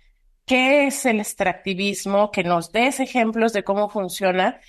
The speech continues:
y yo voy a ir un poco haciendo la traducción de por qué esto nos, nos importa. Tú estás hablando de un caso en el que vamos,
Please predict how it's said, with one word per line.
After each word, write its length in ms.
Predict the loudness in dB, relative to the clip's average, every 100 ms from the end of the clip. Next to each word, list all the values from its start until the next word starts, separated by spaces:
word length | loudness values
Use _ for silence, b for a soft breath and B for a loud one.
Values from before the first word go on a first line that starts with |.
| B B -2
y 180 | 0
yo 160 | 4 4
voy 200 | 6 4
a 120 | 4
ir 160 | 4 4
un 100 | 4
poco 280 | 2 2 0
haciendo 520 | -2 0 2 2 2
la 300 | 2 0 0
traducción 540 | 0 0 -2 -2 0
de 80 | 0
por 260 | 0 -4 0
qué 200 | 2 2
esto 300 | 0 -2 -2
nos, 520 | 0 -2 -4 -10 -8
nos 320 | -2 0 0
importa. 460 | -2 0 -2 0 0
Tú 80 | 0
estás 280 | 0 -2
hablando 480 | 0 2 2 4 2
de 80 | 0
un 120 | 0
caso 380 | 2 2 2 0
en 100 | 0
el 140 | -2 -2
que 120 | -2
vamos, 600 | 2 2 4 2 0 -4